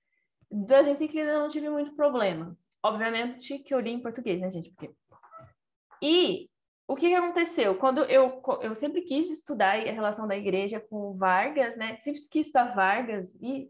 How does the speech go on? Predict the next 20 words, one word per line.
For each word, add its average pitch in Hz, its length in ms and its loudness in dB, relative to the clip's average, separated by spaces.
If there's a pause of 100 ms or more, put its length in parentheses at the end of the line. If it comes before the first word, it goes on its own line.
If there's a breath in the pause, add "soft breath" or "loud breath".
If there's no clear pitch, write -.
(140)
misturar 226 560 -2
com 214 80 -8
a 202 40 0
igreja. 196 540 -2 (460)
Como 254 160 0
eu 294 140 0
cresci 302 560 0
na 320 100 4
igreja, 220 580 2
hoje 202 240 -2
em 202 80 -6
dia 233 300 0
já, 262 160 0
né? 285 220 -2 (500)
Mas 208 140 0
eu 240 100 4
cresci 294 480 0
na 311 100 4
igreja, 233 540 2
é, 180 960 0